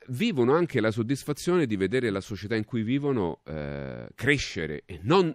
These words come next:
distruggere. Dice, "Vabbè, ma a me che me ne frega?" Tanti dicono, "Io sto bene, c'ho soldi, c'ho una posizione, ma perché mi devo impicciare?"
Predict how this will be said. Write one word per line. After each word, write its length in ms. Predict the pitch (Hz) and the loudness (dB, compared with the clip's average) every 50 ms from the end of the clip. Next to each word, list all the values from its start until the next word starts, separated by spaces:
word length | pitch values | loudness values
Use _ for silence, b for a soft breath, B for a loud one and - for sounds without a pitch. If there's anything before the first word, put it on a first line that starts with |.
| _ _ | _ _
distruggere. 540 | - 117 117 143 - - - 123 104 85 101 | -6 0 0 0 0 2 0 0 2 2 0
Dice, 120 | 117 147 214 | 0 0 -2
"Vabbè, 120 | 214 175 | -2 -2
ma 120 | 151 165 196 | -4 -4 0
a 20 | |
me 100 | 220 196 | -2 -2
che 100 | - 180 | -2 0
me 120 | 165 151 | -2 -2
ne 80 | 139 127 | -2 -2
frega?" 340 | 110 117 101 95 90 95 95 | -2 -2 -2 0 0 -2 -2
Tanti 320 | - 113 98 92 - 98 | -2 -2 -2 -2 -4 -6
dicono, 380 | 87 90 82 80 85 85 87 90 _ | -4 -4 -4 -4 -4 -6 -6 -8 _
"Io 260 | - 214 185 156 123 113 | -8 -4 0 0 0 0
sto 220 | - - 127 110 | -2 -2 -4 -4
bene, 360 | 107 101 113 107 101 98 104 | -2 0 0 2 2 2 0
c'ho 120 | 98 117 117 | 0 -2 -2
soldi, 520 | 107 123 117 113 110 101 92 92 101 92 b b b b b | 0 2 2 2 2 0 -2 -4 -6 -6 b b b b b
c'ho 80 | - 160 | -6 -4
una 100 | 143 127 | -4 -2
posizione, 560 | 135 123 131 120 - - - 127 120 113 113 | -4 -4 -6 -6 -10 -6 -4 -2 0 0 0
ma 100 | 117 127 | -2 -4
perché 360 | - - 117 - - - - | -2 -4 -6 -6 -4 -4 -2
mi 60 | 160 | 0
devo 200 | 131 120 107 104 | 2 2 4 2
impicciare?" 680 | 104 101 - - 95 - - - 82 65 65 65 69 - | 2 0 -2 -6 -12 -12 -10 -10 -8 -8 -8 -8 -10 -14